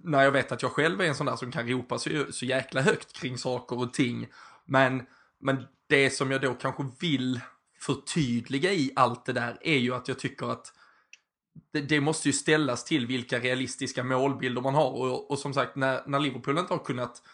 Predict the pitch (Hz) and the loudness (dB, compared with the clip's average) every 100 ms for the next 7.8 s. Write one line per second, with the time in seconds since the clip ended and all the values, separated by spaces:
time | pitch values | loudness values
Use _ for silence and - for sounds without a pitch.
0 | _ _ - 165 147 131 147 139 147 120 | _ _ -6 -4 2 2 2 2 2 2
1 | 120 120 127 - 143 131 139 139 - 113 | 0 -2 -4 -2 0 2 2 -2 -6 -6
2 | 131 151 190 190 180 139 135 127 139 120 | -4 -2 -2 -2 -2 0 2 0 -2 -2
3 | - 123 127 139 147 151 - 165 170 135 | -4 -2 -2 0 2 0 0 0 0 -2
4 | 147 160 160 156 147 135 139 127 127 - | -4 -4 -2 2 2 2 0 -2 -6 -10
5 | - - - _ - - - - 156 135 | -20 -20 -20 _ -20 -20 -16 0 2 2
6 | 123 139 160 160 123 127 131 135 131 120 | 2 2 4 2 2 0 -2 0 0 2
7 | 139 127 131 - 147 165 208 156 | 2 2 -2 2 2 4 0 -4